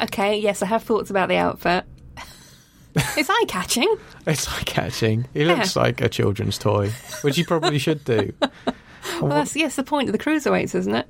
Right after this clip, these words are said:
Speaker 1: To
Speaker 2: Pretty
Speaker 1: be kind
Speaker 2: much.
Speaker 1: of, like, pocket-sized.
Speaker 2: And what about tough guy Enzo Amore? Muscles Marinara.
Speaker 1: Muscles Marinara.
Speaker 2: <laughs> He's got the sauce.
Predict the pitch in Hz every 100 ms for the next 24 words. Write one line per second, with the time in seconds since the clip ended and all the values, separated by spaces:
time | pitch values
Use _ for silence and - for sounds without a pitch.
0 | - 240 226 226 220 220 220 - 233 -
1 | - 220 202 196 - - - - 127 139
2 | 135 135 - 139 127 131 120 117 117 117
3 | 110 113 110 101 98 101 113 143 143 135
4 | 127 123 123 117 113 113 104 147 226 220
5 | 214 214 220 220 214 208 - 117 - 110
6 | - 113 110 110 -